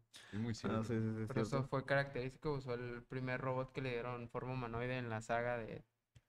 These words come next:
Speaker 3: bueno, en la saga que se menciona en toda la saga, y le dieron, pues, el T ochocientos.
Speaker 1: Para que te, para que, no sé, sien-, que diera como que esas,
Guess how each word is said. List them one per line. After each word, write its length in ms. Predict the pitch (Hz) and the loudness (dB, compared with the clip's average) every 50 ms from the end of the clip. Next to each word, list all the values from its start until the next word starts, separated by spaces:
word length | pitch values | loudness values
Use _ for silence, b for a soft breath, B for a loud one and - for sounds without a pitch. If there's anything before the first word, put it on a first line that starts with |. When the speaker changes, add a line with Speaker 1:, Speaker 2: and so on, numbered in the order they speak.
| _ _ | _ _
Speaker 3:
bueno, 200 | - 147 139 127 | 2 4 6 6
en 80 | 127 127 | 6 4
la 120 | 120 113 113 | 4 2 4
saga 300 | - 156 165 185 175 - | 6 8 8 8 6 4
que 80 | 143 | 0
se 80 | 135 135 | -2 -4
menciona 300 | 131 120 113 135 127 127 | -4 -4 -4 -6 -6 -6
en 80 | 127 | -4
toda 180 | 123 - 151 151 | 2 4 4 6
la 100 | 131 123 | 6 4
saga, 340 | 120 127 127 131 139 147 - _ _ _ _ _ _ _ - - - _ _ _ _ - | 0 -2 -4 -2 -2 -4 -6 _ _ _ _ _ _ _ -20 -20 -20 _ _ _ _ -6
y 160 | - 135 131 | -2 0 0
le 140 | 127 127 123 | 2 2 2
dieron, 280 | 120 120 123 123 123 117 | 2 2 0 0 -2 -4
pues, 200 | - 131 120 127 | -6 -6 -4 -4
el 120 | 117 113 | -6 -6
T 140 | - - 120 | -4 -4 -6
ochocientos. 760 | 123 123 - 113 - 120 113 113 - - 110 - - - _ _ _ _ _ _ | -6 -6 -10 -10 -8 -8 -8 -8 -10 -14 -18 -18 -20 -20 _ _ _ _ _ _
Speaker 1:
Para 200 | - 107 101 101 | 0 2 2 2
que 140 | - 107 101 | 2 2 0
te, 320 | - 104 101 101 95 82 | 2 2 2 2 0 2
para 260 | 87 113 113 110 107 - | 6 8 8 8 8 6
que, 140 | 117 110 107 | 4 4 4
no 220 | 107 98 113 117 | 4 4 4 2
sé, 140 | 113 - 123 | 2 2 0
sien-, 360 | 110 - 120 113 113 110 - - | 2 2 2 2 2 0 -4 -6
que 120 | - 120 113 | -2 0 2
diera 280 | 107 110 107 117 117 | 4 6 6 6 4
como 200 | - 127 123 113 | 4 2 2 4
que 100 | - 117 | 4 4
esas, 360 | 107 - 123 123 113 - 113 | 4 6 6 4 4 4 -2